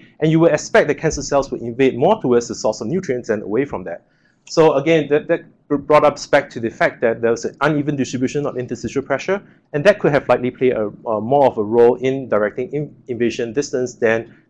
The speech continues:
nutrient source. Um, this was seen not just in P C three, but D one four five cells as well.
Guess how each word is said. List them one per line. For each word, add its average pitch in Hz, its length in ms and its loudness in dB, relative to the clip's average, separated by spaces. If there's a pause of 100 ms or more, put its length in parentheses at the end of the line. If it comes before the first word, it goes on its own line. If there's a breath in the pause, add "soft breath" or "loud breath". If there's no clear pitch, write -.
nutrient 120 360 -6
source. - 440 0 (580)
Um, 117 220 -2
this 196 180 4
was 135 200 2
seen 151 440 -2
not 165 180 0
just 147 160 0
in 110 100 -8
P 143 120 -2
C 156 120 -6
three, 170 200 -6
but 101 220 -4
D 120 100 0
one 117 160 0
four 113 100 -10
five 110 220 -4
cells 113 300 -4
as - 160 -12
well. 107 260 -2